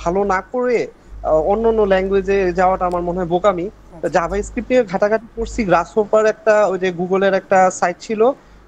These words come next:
Speaker 1: ওইখানে আপনার, আহ, দুইটা module শেষ করছিলাম, পরে তো গ্রাসহপারটা অফ হয়ে গেল। তো, আহ, অনলাইনে আরো কিছু, আহ, আহ, লা-, আহ, লিঙ্কে, আহ, practice করা হয়েছিল। আহ,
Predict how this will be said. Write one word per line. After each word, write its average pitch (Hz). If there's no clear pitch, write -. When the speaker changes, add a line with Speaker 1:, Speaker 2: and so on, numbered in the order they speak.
Speaker 1:
ওইখানে 208
আপনার, 202
আহ, 170
দুইটা 196
module 190
শেষ 190
করছিলাম, 196
পরে 190
তো 185
গ্রাসহপারটা 180
অফ 160
হয়ে 185
গেল। 175
তো, 202
আহ, 107
অনলাইনে 214
আরো 208
কিছু, 208
আহ, 165
আহ, 151
লা-, 160
আহ, 156
লিঙ্কে, 185
আহ, 156
practice 190
করা 196
হয়েছিল। 180
আহ, 202